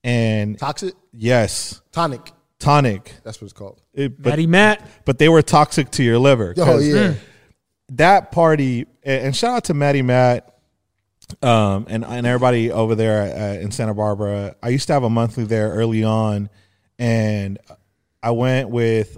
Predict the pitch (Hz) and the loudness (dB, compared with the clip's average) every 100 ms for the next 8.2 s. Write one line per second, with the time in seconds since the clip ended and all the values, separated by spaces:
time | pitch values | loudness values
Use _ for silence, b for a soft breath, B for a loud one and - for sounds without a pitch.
0 | - 110 104 110 113 107 113 127 - 104 | -10 -8 -6 -2 -2 0 2 2 0 -10
1 | - _ _ _ 117 117 113 101 107 123 | -14 _ _ _ -14 -10 -10 -12 -12 -12
2 | 123 113 101 101 131 135 127 117 110 113 | -12 -12 -16 -10 -2 0 2 0 -2 -6
3 | _ _ 143 151 139 135 - 160 160 147 | _ _ -4 -2 -2 -6 2 4 6 4
4 | 135 123 123 120 123 131 135 - 120 110 | 2 4 4 4 2 2 2 0 -2 -2
5 | 117 - - 113 127 135 107 104 110 - | -4 -8 -4 0 4 4 2 -2 -10 -6
6 | 117 123 139 139 135 110 104 107 _ 113 | 0 2 2 2 2 0 -2 -10 _ -4
7 | 113 113 107 107 101 107 92 95 95 113 | -2 0 -2 -4 -4 -4 -6 -14 -12 -8
8 | 107 | -8